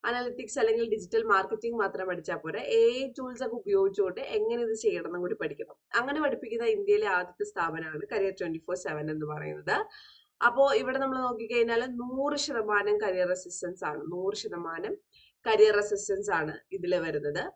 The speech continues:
അതായത് നിങ്ങൾ ജോ-, കോഴ്സിന് ജോയിൻ ചെയ്യുവാണെങ്കിൽ നിങ്ങൾക്ക് ജോലിയും കൂടി ഇവിടെ നിന്ന് തന്നെ അറേഞ്ച് ചെയ്ത് തരുന്നതാണ് പറയുന്നത്. എന്തായാലും അറേഞ്ച് ചെയ്ത് തരും. പിന്നെ ഈ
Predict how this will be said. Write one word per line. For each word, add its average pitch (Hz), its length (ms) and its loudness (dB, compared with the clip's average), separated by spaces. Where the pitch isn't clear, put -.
അതായത് 262 260 2
നിങ്ങൾ 269 220 0
ജോ-, 277 200 0
കോഴ്സിന് 226 340 4
ജോയിൻ 208 260 4
ചെയ്യുവാണെങ്കിൽ 196 420 4
നിങ്ങൾക്ക് 226 280 -2
ജോലിയും 214 380 10
കൂടി 208 180 4
ഇവിടെ 185 220 -2
നിന്ന് 185 120 -2
തന്നെ 202 140 -2
അറേഞ്ച് 175 460 -4
ചെയ്ത് 143 320 -4
തരുന്നതാണ് 151 640 -4
പറയുന്നത്. 170 340 -2
എന്തായാലും 208 520 4
അറേഞ്ച് 170 340 -2
ചെയ്ത് 151 260 -4
തരും. 220 220 -2
പിന്നെ 285 320 4
ഈ - 20 -2